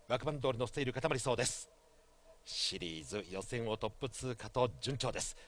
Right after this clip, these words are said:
締めの陣優、後枠を手にがっちりインコースを抑えるところ、人気の中心、辻栄三、今ホーム側へ。その奥を続いて、魚谷桐生。ドリームウィナー二人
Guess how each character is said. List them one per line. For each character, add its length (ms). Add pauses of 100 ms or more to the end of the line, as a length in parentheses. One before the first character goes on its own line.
締 160
め 100
の 140
陣 180
優、 220
後 180
枠 220
を 80
手 80
に 100
が 140
っ 80
ち 100
り 80
イ 40
ン 40
コ 200
ー 20
ス 80
を 120
抑 180
え 20
る 100
と 80
こ 80
ろ、 100
人 140
気 140
の 80
中 160
心、 200
辻 360
栄 100
三、 220
今 180
ホ 160
ー 20
ム 80
側 140
へ。 160 (840)
そ 160
の 140
奥 200
を 180
続 200
い 80
て、 240
魚 240
谷 200
桐 220
生。 320 (540)
ド 160
リ 100
ー 20
ム 100
ウ 20
ィ 100
ナ 200
ー 20
二 60
人 100